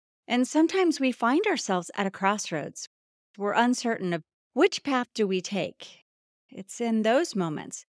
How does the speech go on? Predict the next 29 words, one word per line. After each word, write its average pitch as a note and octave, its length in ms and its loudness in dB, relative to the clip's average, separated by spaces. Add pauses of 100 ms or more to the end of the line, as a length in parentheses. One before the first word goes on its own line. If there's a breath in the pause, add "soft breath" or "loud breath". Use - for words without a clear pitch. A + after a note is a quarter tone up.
(320)
that - 140 -2
we A#3+ 160 2
can A3 220 -4
trust - 440 -4
the G3 60 -8
faithfulness F3 600 -4
of E3+ 100 -20
God F3 320 -8
to F#3 100 -14
provide F3+ 400 -2
wisdom G3+ 440 -2 (680)
and G3 260 2
lead A3 280 -2
us E3 280 -4
in F#3 140 -4
the F3 80 -2
right E3+ 220 -2
direction. E3 680 -6 (1040)
There G#3+ 100 2
was A3+ 120 2
a A#3 80 2
time A#3 400 -2
when G#3+ 160 0
my F3+ 120 -2
children G#3+ 440 -2
were F3+ 140 -4
little, F3 420 -4 (880)
I G3 100 2
faced G#3 520 -2